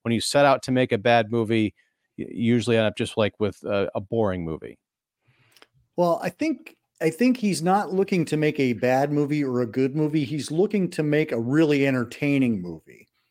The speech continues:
Speaker 2: And if that means things are a little goofy at times, they, he knows that'll be entertaining to people. And if I go overboard with the, the gore,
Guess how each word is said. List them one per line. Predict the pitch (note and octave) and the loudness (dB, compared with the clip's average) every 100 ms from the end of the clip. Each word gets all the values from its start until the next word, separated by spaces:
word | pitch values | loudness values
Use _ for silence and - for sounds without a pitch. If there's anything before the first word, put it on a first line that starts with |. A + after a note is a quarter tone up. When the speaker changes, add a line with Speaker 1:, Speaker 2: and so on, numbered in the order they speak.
| _ _ _ _ | _ _ _ _
Speaker 2:
And | C#3 C#3+ C#3 C3+ | 0 2 4 2
if | - | 2
that | D#3 | 0
means | E3 F#3+ G#3 G3+ | 2 0 2 0
things | G3+ F#3 F3 | 0 0 2
are | |
a | E3 | 2
little | D#3 D3 | 2 0
goofy | A#2 E3+ F3+ F#3+ | 0 -2 0 -2
at | F3+ | -2
times, | D#3 E3+ F3 F3+ F3 - _ _ _ - | -2 -2 0 0 -2 -16 _ _ _ 0
they, | E3 F3 | 4 4
he | F3 B2 D#3+ | 0 -6 0
knows | D3+ D#3 C3+ | 2 2 2
that'll | D#3 D3+ | 2 2
be | B2+ C#3 | 0 0
entertaining | C#3 C3 - D3+ C#3+ B2 | 0 0 -2 0 0 0
to | |
people. | A2 A2 G#2 - E2+ _ _ _ - | -4 -10 -10 -10 -14 _ _ _ -2
And | D#3 | 0
if | D3+ | 2
I | D#3+ | 2
go | D3 E3 E3+ | 4 4 4
overboard | G3 G3 D#3+ E3+ F3+ F3 D3+ | 2 2 2 2 4 2 0
with | D3+ | -2
the, | D#3 C3 - | -2 -4 -4
the | C3+ | -6
gore, | A2+ D3+ F3 F3+ E3+ | 0 2 4 2 0